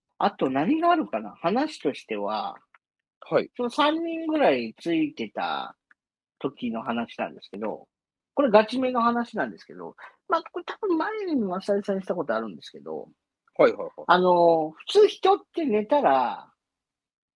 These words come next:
Speaker 1: 真っ暗じゃないですか、目を閉じたら。
Speaker 2: はい。
Speaker 1: 何も見えないじゃないですか。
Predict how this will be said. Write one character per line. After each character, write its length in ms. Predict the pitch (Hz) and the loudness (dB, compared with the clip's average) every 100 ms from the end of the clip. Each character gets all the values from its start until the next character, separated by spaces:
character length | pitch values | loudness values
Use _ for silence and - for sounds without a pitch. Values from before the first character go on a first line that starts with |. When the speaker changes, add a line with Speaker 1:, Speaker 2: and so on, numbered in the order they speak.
| _ _ _ _ _ - | _ _ _ _ _ -4
Speaker 1:
真 140 | 175 | -2
っ 120 | 226 - | -2 -4
暗 240 | - 359 269 | -4 -2 -2
じ 80 | |
ゃ 20 | 123 | -4
な 80 | |
い 40 | 98 | -8
で 60 | - | -16
す 40 | |
か、 80 | 214 | -10
目 160 | 277 | -6
を 40 | 285 | -6
閉 180 | - 117 | -8 -12
じ 120 | 107 | -12
た 120 | - | -16
ら。 200 | - - _ _ _ _ _ - | -18 -20 _ _ _ _ _ -2
Speaker 2:
は 160 | 156 135 | -2 -2
い。 80 | - _ _ _ _ _ _ - | -8 _ _ _ _ _ _ -10
Speaker 1:
何 480 | 254 226 269 330 | -2 2 2 2
も 100 | 330 | 0
見 220 | 311 311 302 | 0 0 0
え 60 | |
な 100 | 240 | -2
い 80 | 127 | -4
じ 60 | 87 | -8
ゃ 40 | |
な 120 | 76 | -14
い 20 | |
で 120 | 58 - | -20 -20
す 80 | |
か。 180 | 55 57 | -20 -20